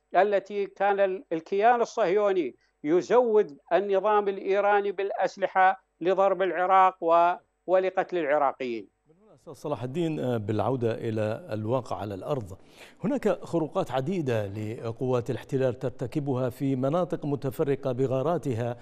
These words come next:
Speaker 2: على تلك المناطق وانتهاكاتها واعتداءاتها على ال-، ال-، الفلسطينيين والمقاومة عمومًا. آه، ما الرسالة التي يريد الاحتلال إيصالها بخلق ال-، آه، خرق الهدنة في، عن طريق هذه ال-،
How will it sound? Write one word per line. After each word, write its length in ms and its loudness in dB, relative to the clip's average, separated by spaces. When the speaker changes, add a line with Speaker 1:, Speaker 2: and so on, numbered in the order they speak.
Speaker 2:
على 200 -2
تلك 300 -4
المناطق 840 -4
وانتهاكاتها 1200 -4
واعتداءاتها 760 -4
على 220 -4
ال-، 220 -6
ال-، 300 -8
الفلسطينيين 680 -6
والمقاومة 560 -6
عمومًا. 440 -4
آه، 180 4
ما 380 -2
الرسالة 380 0
التي 280 2
يريد 300 0
الاحتلال 440 -2
إيصالها 600 -2
بخلق 680 -4
ال-، 200 -6
آه، 160 -6
خرق 280 -4
الهدنة 460 0
في، 400 -4
عن 160 -2
طريق 320 -4
هذه 200 -2
ال-، 340 -8